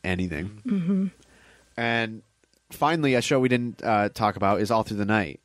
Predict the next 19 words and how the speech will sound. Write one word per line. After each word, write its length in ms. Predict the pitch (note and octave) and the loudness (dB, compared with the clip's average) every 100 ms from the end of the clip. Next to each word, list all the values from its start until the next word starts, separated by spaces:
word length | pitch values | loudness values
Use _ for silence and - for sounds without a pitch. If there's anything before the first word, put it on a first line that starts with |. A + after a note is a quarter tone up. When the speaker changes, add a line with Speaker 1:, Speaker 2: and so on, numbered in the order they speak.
| _ _ _ _ | _ _ _ _
Speaker 1:
Him 180 | - A#2 | -2 0
and 100 | A2+ | 2
All 100 | G#2+ | 0
Through 140 | G#2 G2+ | 0 -2
the 100 | G2+ | 0
Night. 360 | A2 G#2 - _ _ _ _ _ G2+ | 0 0 -4 _ _ _ _ _ -2
Um, 540 | G2+ G2 F#2+ D#2+ - _ _ _ - | 0 2 -2 -4 -14 _ _ _ -4
I, 140 | G#2 F#2+ _ E2 - - | -4 -6 _ -16 -14 -6
again, 520 | G#2+ A2 G#2+ G2 G2 | -4 0 -2 -4 -10
some 180 | - A2 | -8 -6
of 80 | G2+ | -2
my 140 | G2 | -4
f-, 200 | G2 - - | -4 -8 0
all-time 360 | G#2 G2 G#2+ G#2 | 2 2 0 0
favorite 240 | G2+ F2+ | 0 0
memories 420 | G#2 G2+ G2 F2+ | -2 0 -2 -4
was 400 | F#2+ G2 G2 F#2 | -4 -2 -2 -2
being 260 | G#2+ G2 F#2+ | 0 0 2
backstage, 880 | F#2+ F2 - G2+ G2 F#2+ E2+ - | 0 0 -2 0 2 2 -2 -10